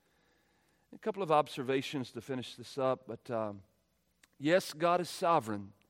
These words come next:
I have no doubt about that. But this sovereign God has given you a responsibility.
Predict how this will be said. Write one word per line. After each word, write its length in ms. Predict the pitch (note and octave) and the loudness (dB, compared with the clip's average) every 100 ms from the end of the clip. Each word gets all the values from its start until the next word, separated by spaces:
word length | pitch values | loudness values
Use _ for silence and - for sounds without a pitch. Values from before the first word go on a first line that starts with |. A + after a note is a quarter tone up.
| _ _ _ _ _ - | _ _ _ _ _ 0
I 80 | F#3 | 2
have 320 | F#3 F#3 D3 | 2 -2 -2
no 160 | E3+ | -6
doubt 240 | C#3+ C3 A#2 | 0 0 0
about 320 | G#2 G#2+ - | -2 -8 -8
that. 240 | A2 G2+ - _ _ _ _ _ _ _ _ | -12 -14 -18 _ _ _ _ _ _ _ _
But 200 | C#3 D#3 | 4 4
this 160 | G3+ A3 | 4 0
sovereign 640 | - G#3+ G#3+ G#3 G3+ D3+ | 2 6 6 6 0 2
God 540 | D#3+ D#3+ A#2+ B2+ D3+ B2+ _ _ _ _ _ _ _ _ _ | 4 6 6 2 -2 -14 _ _ _ _ _ _ _ _ _
has 180 | C#3+ B2+ | -8 -4
given 280 | D#3 C#3+ | -2 0
you 120 | D3 D3+ | 2 2
a 80 | |
responsibility. 920 | C3 A2 - C#3 A#2 G#2+ B2 A2+ G#2 | 0 -4 -2 -2 -2 -4 -4 -4 -10